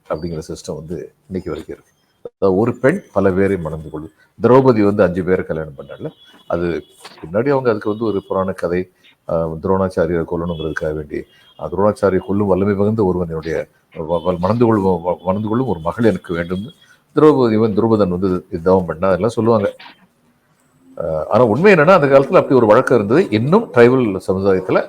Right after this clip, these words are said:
சில ஏரி-, ஏரியாஸ்ல இந்த மாதிரி வழக்கம் இருக்கு. ஒரு, அஹ், பெண் வந்து பல ஆடவரை மணந்து, நான் சின்ன குழந்தையா இருந்தபோது அஞ்சு வயசு ஆறு வயசுல நம்ம தமிழ்நாட்டுல ஒரு குறிப்பிட்ட குடும்பத்துல வந்து மூ-, குடும்பத்துல மூத்தவர் மட்டும் கல்யாணம் பண்ணிக்குவார்.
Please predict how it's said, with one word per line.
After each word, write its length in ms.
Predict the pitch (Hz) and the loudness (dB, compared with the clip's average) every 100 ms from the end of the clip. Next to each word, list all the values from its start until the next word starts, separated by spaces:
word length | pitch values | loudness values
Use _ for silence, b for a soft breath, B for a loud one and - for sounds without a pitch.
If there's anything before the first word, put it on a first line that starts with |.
| - | -10
சில 200 | 107 120 | -2 2
ஏரி-, 300 | 110 104 110 | 4 4 2
ஏரியாஸ்ல 420 | 104 113 104 101 | 0 0 -2 -2
இந்த 160 | 156 135 | -4 -2
மாதிரி 220 | 113 110 | -2 0
வழக்கம் 280 | 107 104 101 | 0 0 -2
இருக்கு. 180 | - - - - - - _ | -4 -10 -18 -18 -20 -20 _
ஒரு, 180 | 98 98 90 85 - | -2 0 0 -4 -8
அஹ், 180 | - 85 | -8 -6
பெண் 160 | - 107 | -4 -4
வந்து 220 | 107 135 | -4 -8
பல 220 | - 95 | -2 0
ஆடவரை 360 | 95 92 95 90 | 2 2 0 -2
மணந்து, 220 | 78 76 | -8 -10
நான் 160 | 90 110 | -4 -4
சின்ன 260 | - 127 156 | -4 -6 -4
குழந்தையா 400 | 127 107 98 85 | -4 -4 -6 -8
இருந்தபோது 400 | 78 73 80 98 | -10 -16 -14 -14
அஞ்சு 200 | 90 95 | -6 -4
வயசு 220 | 98 87 | -4 -4
ஆறு 140 | 82 | -6
வயசுல 340 | 80 73 - - b b _ | -8 -16 -14 -16 b b _
நம்ம 240 | 170 131 202 | -4 -2 2
தமிழ்நாட்டுல 680 | - 113 110 90 - 95 - | 2 2 0 -2 -4 -10 -6
ஒரு 160 | 98 | -8
குறிப்பிட்ட 380 | - 139 - 139 | -6 -8 -8 -10
குடும்பத்துல 400 | - 95 92 - | -6 -8 -8 -10
வந்து 280 | 78 - 147 - _ _ _ | -14 -12 -16 -16 _ _ _
மூ-, 260 | - 131 123 | -4 0 0
குடும்பத்துல 420 | 123 135 143 127 | -2 -4 -4 -4
மூத்தவர் 420 | 101 139 - 135 | -2 -2 2 2
மட்டும் 280 | 107 107 160 | 2 -4 -4
கல்யாணம் 300 | 101 90 85 | -2 0 -2
பண்ணிக்குவார். 400 | 76 71 71 - | -8 -16 -16 -16